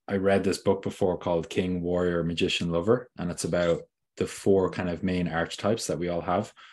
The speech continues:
And it's basically how we all ha-, we basically have four aspects to us as humans, spiritual,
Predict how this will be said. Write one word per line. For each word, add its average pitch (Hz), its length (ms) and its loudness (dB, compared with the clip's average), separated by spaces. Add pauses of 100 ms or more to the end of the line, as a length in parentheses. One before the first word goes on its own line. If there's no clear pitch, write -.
(280)
And 92 120 -2
it's - 120 -4
basically 95 340 2
how 87 160 2
we 87 300 0
all 90 160 2
ha-, 95 260 -4
we 98 120 0
basically 110 320 6
have 90 100 -2
four 92 500 0 (260)
aspects - 720 -8 (420)
to 90 240 -4
us - 220 -8
as 85 240 -8
humans, 80 440 -6 (320)
spiritual, 90 720 2